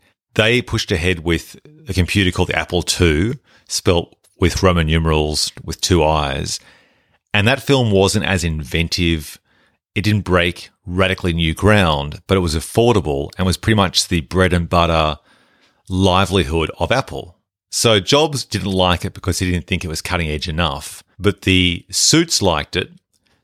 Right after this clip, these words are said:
because it actually kept the company afloat. And when Steve Jobs returned to Apple, he wanted to dump the Apple two computer with his newly designed computer, which cost twice as much.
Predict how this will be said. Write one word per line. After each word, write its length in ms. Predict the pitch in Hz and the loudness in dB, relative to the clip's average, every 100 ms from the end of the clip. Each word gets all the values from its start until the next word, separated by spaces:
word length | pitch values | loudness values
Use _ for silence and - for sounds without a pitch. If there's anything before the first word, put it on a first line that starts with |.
| _ | _
because 420 | 101 - 98 95 | -4 0 2 2
it 80 | 90 | 0
actually 440 | 85 - 101 85 - | 0 0 -2 -4 -8
kept 360 | - 98 _ - | -8 -8 _ -8
the 80 | |
company 360 | 98 82 - 95 | -6 -6 -4 -2
afloat. 540 | 107 - 196 76 - - _ - | 0 0 0 0 -4 -14 _ -2
And 420 | 110 113 113 104 - | 0 2 0 -4 -4
when 280 | 104 127 | 2 2
Steve 300 | 135 - 117 | 2 2 2
Jobs 380 | 90 101 92 - | 2 2 2 0
returned 560 | 87 - 127 131 120 95 | -8 -4 2 4 4 2
to 120 | - | 0
Apple, 440 | 80 80 78 71 - | -2 -2 -6 -6 -2
he 100 | 90 | 2
wanted 300 | 101 101 98 | 4 4 2
to 220 | - 85 | 0 -2
dump 380 | 71 98 101 101 - - | 0 2 2 -2 -12 -4
the 120 | 90 | -2
Apple 160 | 82 | -2
two 180 | - 90 | -4 -4
computer 580 | 85 80 - 101 80 67 85 - _ _ _ _ _ - | -4 -6 -2 0 0 -4 -8 -18 _ _ _ _ _ -2
with 160 | 87 | 0
his 460 | 95 123 113 - - _ _ _ _ | 2 2 2 -2 -4 _ _ _ _
newly 260 | 90 90 90 | -2 2 2
designed 360 | 76 95 98 92 | 2 2 2 0
computer, 240 | 90 90 | 0 0
which 160 | 82 - | 0 -2
cost 260 | 90 - | -4 -4
twice 320 | - 110 107 | 0 2 2
as 140 | 90 80 | 0 0
much. 480 | 82 80 - - | 0 0 -2 -4